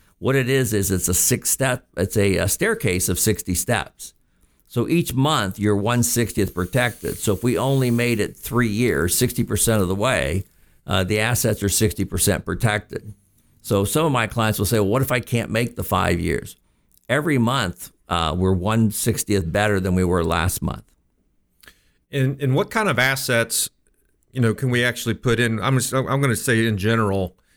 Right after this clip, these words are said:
Speaker 2: into a re-, it doesn't really matter whether it's a revocable or, or a irrevocable trust.
Speaker 1: That's true. Uh, generally, um, with a revocable trust, 'cause we're just, um,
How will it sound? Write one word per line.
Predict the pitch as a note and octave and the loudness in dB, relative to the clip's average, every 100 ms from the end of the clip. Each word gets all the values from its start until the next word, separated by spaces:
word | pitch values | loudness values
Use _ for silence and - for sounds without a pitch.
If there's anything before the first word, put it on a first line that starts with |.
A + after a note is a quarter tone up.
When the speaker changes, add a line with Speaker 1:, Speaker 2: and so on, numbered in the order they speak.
| - | -6
Speaker 2:
into | A#2 A2+ B2+ | -4 -2 2
a | A2 G#2 | 2 2
re-, | G2+ G#2+ A#2 | 2 0 0
it | C3 | 0
doesn't | D#3 B2+ | 0 0
really | C3 B2 | 2 2
matter | A#2+ A#2 | 2 2
whether | A2 A2 | 2 0
it's | - | 0
a | |
revocable | G#2 G2 A2+ A#2 A#2+ A#2 | 0 2 2 2 -2 0
or, | A2 A2+ G#2+ G2+ G2+ | 2 2 2 2 0
or | - A2+ A2 G2+ - | 0 2 2 2 0
a | G2+ G#2+ | 0 2
irrevocable | A#2 G2+ F2+ G2+ F2+ E2+ F2 | 2 2 2 0 -2 -2 0
trust. | F#2 E2+ - - _ _ | 2 2 0 -10 _ _
Speaker 1:
That's | A2 G#2+ - | -2 -2 0
true. | B2+ F#2 F2+ - _ | 2 2 0 -8 _
Uh, | - B2 A#2+ | -2 0 0
generally, | A#2 F#3+ A3+ F3 C3+ A#2+ A#2 - | 0 0 2 2 2 2 0 0
um, | G#2+ G#2 G#2+ F#2+ F#2+ | -2 0 2 2 2
with | A#2 A2+ | 0 2
a | |
revocable | A2+ B2+ F3+ C#3 A#2 | 2 2 0 0 -2
trust, | A#2 G2+ - | 0 0 0
'cause | G#2 | 0
we're | G#2 | 2
just, | G#2 A2+ - - | 2 0 -4 -2
um, | F2+ E2+ D#2+ | 0 2 0